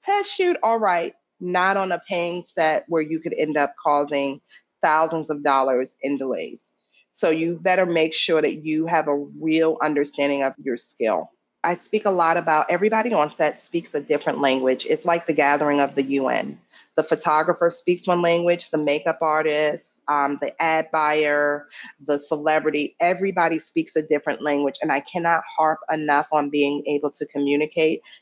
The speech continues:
They truly do not understand hair in many situations.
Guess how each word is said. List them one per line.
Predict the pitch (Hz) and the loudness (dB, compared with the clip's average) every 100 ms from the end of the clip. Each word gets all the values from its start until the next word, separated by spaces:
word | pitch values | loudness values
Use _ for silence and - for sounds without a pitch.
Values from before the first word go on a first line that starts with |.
| _ | _
They | 160 151 | 0 2
truly | - - - 190 214 202 202 170 - | 0 -2 0 2 2 2 -2 -6 -2
do | 170 190 | 0 2
not | 170 147 - - | 2 2 0 0
understand | 170 165 165 - - 160 143 139 | 2 2 0 -2 -2 0 2 0
hair | - 147 131 139 170 - | 0 2 4 2 -2 -4
in | 156 | 0
many | 143 151 | 0 -2
situations. | - 156 - 170 139 139 151 151 | -2 -4 -2 2 2 0 -6 -8